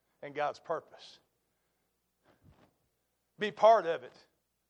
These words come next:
Decide to be part of it before God makes you part of it in a way you don't want. If you don't know Jesus, this is your opportunity. You say, "Well, I don't know Jesus, but I believe in God." Well,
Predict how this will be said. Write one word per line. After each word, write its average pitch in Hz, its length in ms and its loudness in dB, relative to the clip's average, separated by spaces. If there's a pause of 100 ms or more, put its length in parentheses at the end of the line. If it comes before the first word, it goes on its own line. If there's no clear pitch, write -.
Decide 202 360 2
to 160 60 -12
be 185 140 -8
part 185 300 0
of 156 140 -8
it 139 40 -20
before 151 320 -8
God 151 260 -4 (300)
makes 180 400 -4
you 143 100 -14
part 147 300 -6
of 143 140 -10
it - 20 -20
in 131 60 -20
a 131 40 -16
way 143 160 -10
you 139 140 -16
don't 143 160 -14
want. 120 140 -18 (2000)
If 170 60 -8
you 180 40 -4
don't 202 180 0
know 190 120 -2
Jesus, 139 680 -12 (360)
this 175 240 -8
is 120 80 -20
your 147 160 -8
opportunity. 120 600 -10 (680)
You 170 120 -12
say, 180 160 -6
"Well, 175 220 4
I 170 240 4
don't 175 140 -4
know 175 140 0
Jesus, 151 340 -8
but 147 160 -6
I 160 120 2
believe 151 320 -6
in 151 180 -10
God." 131 440 -4
Well, 151 240 -4